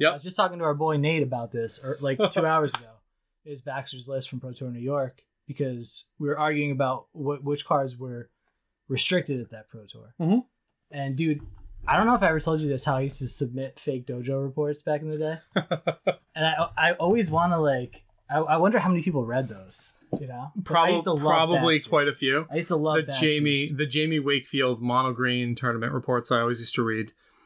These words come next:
Speaker 1: If
Speaker 2: Yeah.
Speaker 1: you were, if you were active on I R C back in the day, the M T G Pro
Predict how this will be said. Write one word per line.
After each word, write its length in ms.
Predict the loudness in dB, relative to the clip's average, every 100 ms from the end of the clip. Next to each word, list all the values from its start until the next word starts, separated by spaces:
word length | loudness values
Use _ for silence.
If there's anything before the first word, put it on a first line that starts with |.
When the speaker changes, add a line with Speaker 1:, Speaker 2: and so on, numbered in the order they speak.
| -4
Speaker 1:
If 180 | -2 0
Speaker 2:
Yeah. 60 | 0
Speaker 1:
you 100 | 2
were, 320 | 4 4 2
if 100 | 0
you 100 | 0
were 120 | 0
active 380 | 0 0 0 0
on 340 | 0 0 -2 -6 _ _ _ _
I 280 | 0 2 4
R 180 | 4 2
C 560 | 2 2 2 0 -4 -8 _ _ _ _
back 240 | 0 0 2
in 120 | 0
the 60 |
day, 420 | 0 2 0 -2 -4
the 220 | -4 -2
M 160 | 0 -2
T 160 | 0 -2
G 220 | 0 -2
Pro 680 | -2 -4 0 2 2 0 -6